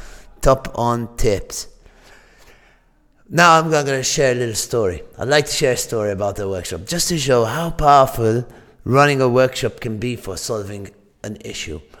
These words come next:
This was a particular workshop which we ran with two business partners. They've been in business for, for many years. And, um,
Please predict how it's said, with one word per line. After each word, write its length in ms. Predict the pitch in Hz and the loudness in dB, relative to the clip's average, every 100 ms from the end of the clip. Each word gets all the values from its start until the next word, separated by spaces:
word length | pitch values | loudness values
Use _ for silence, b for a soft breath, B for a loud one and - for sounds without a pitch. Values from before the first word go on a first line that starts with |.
| B B B - | B B B -4
This 200 | 170 190 | -2 0
was 240 | 170 131 | 0 0
a 80 | 131 | -4
particular 520 | - 135 180 180 156 | -6 -10 -10 -4 -2
workshop 420 | 123 107 123 98 | -2 -4 -8 -8
which 220 | 123 113 - | -10 -10 -6
we 100 | 127 | -4
ran 280 | 120 113 | -2 -4
with 180 | 110 107 | -8 -10
two 160 | - 147 | -6 -2
business 340 | 135 123 120 | -2 -2 -6
partners. 560 | - 104 98 - 101 107 | -4 -2 -2 -4 -6 -6
They've 180 | 107 101 | -8 -6
been 180 | 113 | -6
in 100 | 117 | -6
business 380 | 113 110 104 101 | -4 -6 -6 -10
for, 380 | - 95 95 90 B B B _ | -6 -4 -2 -4 B B B _
for 140 | 92 | -6
many 240 | 98 104 | -4 -2
years. 420 | 127 110 104 107 - _ _ _ _ _ _ _ _ - - | 0 0 0 -4 -10 _ _ _ _ _ _ _ _ -20 -16
And, 440 | - 107 98 101 107 | -8 -6 -6 -6 0
um, 440 | 107 107 110 110 | 2 4 2 0